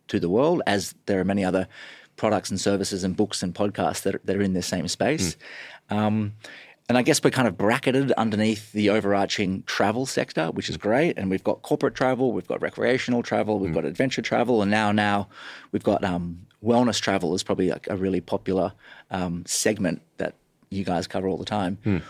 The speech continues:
Speaker 1: I would say we're the next step in, inward from, from where wellness travel stops, and then we kind of pick up. And it's really tailored, really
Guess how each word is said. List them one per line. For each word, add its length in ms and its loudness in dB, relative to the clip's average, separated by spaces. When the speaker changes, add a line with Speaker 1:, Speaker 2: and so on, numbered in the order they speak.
Speaker 1:
I 120 2
would 120 2
say 200 4
we're 200 4
the 120 0
next 420 -2
step 460 0
in, 360 2
inward 440 2
from, 360 -2
from 200 0
where 160 4
wellness 500 2
travel 360 0
stops, 580 0
and 80 -4
then 200 2
we 80 2
kind 160 -2
of 80 -6
pick 180 -6
up. 240 -2
And 100 -4
it's 240 -4
really 440 0
tailored, 540 0
really 520 0